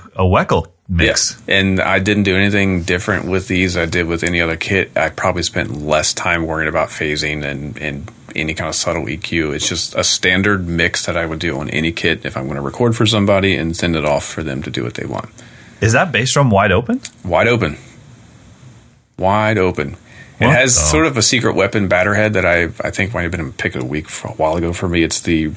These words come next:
Speaker 2: uh, Renaissance Power Stroke three
Speaker 1: Okay.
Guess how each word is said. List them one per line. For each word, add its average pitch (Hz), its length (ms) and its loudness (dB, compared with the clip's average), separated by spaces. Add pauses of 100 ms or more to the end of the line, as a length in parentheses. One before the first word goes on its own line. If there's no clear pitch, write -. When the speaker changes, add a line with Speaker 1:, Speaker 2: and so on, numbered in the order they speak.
(120)
Speaker 2:
uh, 82 220 -2
Renaissance 87 760 0 (340)
Power 87 200 2
Stroke 90 260 -2
three 95 300 0 (680)
Speaker 1:
Okay. 107 380 2